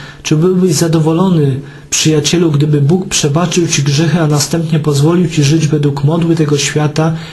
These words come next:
i trwać w nieprawości tak samo jak wcześniej? Na pewno nie. Ożywiony duch bardziej obawia się samego grzechu niż należnej za grzech kary. Ożywione serce nie woła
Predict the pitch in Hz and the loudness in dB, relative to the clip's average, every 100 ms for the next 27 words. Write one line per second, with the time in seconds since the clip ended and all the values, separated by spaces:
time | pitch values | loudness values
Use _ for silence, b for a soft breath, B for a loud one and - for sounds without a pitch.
0 | B 147 143 - 165 160 143 160 160 147 | B -4 -2 -4 -2 -2 0 0 2 0
1 | 165 160 147 147 - 160 156 151 143 139 | 0 0 -2 -4 -2 -2 0 0 0 -2
2 | - 139 139 - 147 160 B B B B | -4 -2 -2 0 0 0 B B B B
3 | - 160 160 139 127 160 175 185 151 123 | -2 -2 0 -2 0 2 2 2 2 -2
4 | B B B B B B B B _ - | B B B B B B B B _ -4
5 | 139 143 147 185 185 156 151 143 139 - | 0 2 2 2 2 2 2 2 -2 -4
6 | 135 160 175 170 196 - 151 135 147 170 | -2 0 -2 0 -2 -2 0 0 0 0
7 | 170 160 - 156 139 156 165 160 151 139 | 0 0 0 -2 0 0 0 0 0 0
8 | 160 160 160 156 - 151 160 - 151 170 | 0 0 -2 -2 -2 0 0 -2 0 0
9 | 170 180 151 151 131 160 165 - 151 131 | 2 2 0 0 0 0 -2 0 0 2
10 | 117 - B B B B _ _ _ - | -2 -4 B B B B _ _ _ -6
11 | 151 143 160 151 185 185 - 170 165 160 | -2 0 2 2 2 0 0 -2 -2 0
12 | 170 170 156 170 135 117 | 0 0 0 0 0 -2